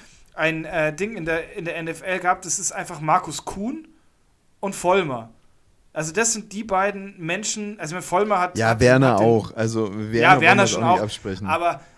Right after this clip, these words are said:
Speaker 1: aber, ähm, ein Kasim Edebali, also bitte, sorry. Es ist halt schon, es ist halt echt schwierig. Es ist,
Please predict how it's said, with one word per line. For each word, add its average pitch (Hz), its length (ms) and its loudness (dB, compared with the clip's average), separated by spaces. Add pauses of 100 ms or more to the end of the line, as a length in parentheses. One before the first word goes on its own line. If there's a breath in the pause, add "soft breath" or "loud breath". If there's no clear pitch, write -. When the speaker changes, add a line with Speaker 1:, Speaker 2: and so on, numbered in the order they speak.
Speaker 1:
aber, 160 500 2
ähm, 151 400 0 (1000)
ein 151 320 -10
Kasim 190 460 -4
Edebali, 160 840 -4
also 135 240 -12
bitte, 135 500 -10 (220)
sorry. 143 640 -8 (4000 soft breath)
Es 139 160 -6
ist 214 140 0
halt 185 180 2
schon, 170 300 -6 (260 soft breath)
es 175 180 -2
ist - 140 0
halt 175 180 0
echt 185 300 -6
schwierig. 156 420 -6
Es 151 160 -10
ist, - 300 -8